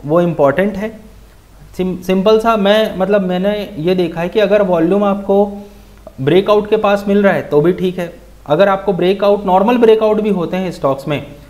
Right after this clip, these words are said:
तो भी वो काफ़ी अच्छा मोमेंटम देखने को मिलता है उन स्टॉक्स में। तो इसलिए ज़्यादा वॉल्यूम, अ, तभी देखें जब आप इन्वेस्टिंग पर्सपेक्टिव से स्टॉक को देख रहे हैं, ट्रेडिंग पर्सपेक्टिव से वॉल्यूम उतना कुछ खास मायने नहीं रखता है, अ,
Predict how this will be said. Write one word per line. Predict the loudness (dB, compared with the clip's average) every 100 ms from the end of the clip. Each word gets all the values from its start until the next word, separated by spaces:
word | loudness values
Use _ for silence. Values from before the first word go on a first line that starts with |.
| -8 0
तो | 2
भी | 2
वो | 0
काफ़ी | 0 -4 -2 -6
अच्छा | -6 -6
मोमेंटम | -4 -4 -4 -4 -6 -12 -20 -16
देखने | -2 0 0 -2
को | -4
मिलता | -4 -4 -4
है | -4
उन | -4
स्टॉक्स | -6 -6 -6 -8
में। | -12 -14 -18 -2
तो | -2
इसलिए | 0 0 2
ज़्यादा | 2 0 0
वॉल्यूम, | 0 0 2 0 0 -4 -8 -12 -20 -20 -20 -20 -10
अ, | -6
तभी | -4 -2 0 2
देखें | 2 0 0
जब | 0
आप | 0 -2 -8 -8
इन्वेस्टिंग | -4 -2 -2 -2 -2
पर्सपेक्टिव | -2 -4 -10 -8 -6
से | -6 -6
स्टॉक | -4 -6
को | -6
देख | -4 -6 -6
रहे | -10
हैं, | -12 -16 -20 -8
ट्रेडिंग | 0 0 0
पर्सपेक्टिव | -2 -4 -6 -6 -6
से | -4
वॉल्यूम | -4 -4 -4 -6
उतना | -6 -8
कुछ | -8 -10
खास | -4 -4 -4 -12 -20 -20 -18 -6
मायने | -4 -4 -4
नहीं | -4 -6
रखता | -6 -8 -10
है, | -10 -16 -20 -20 -12 -6
अ, | -4 -4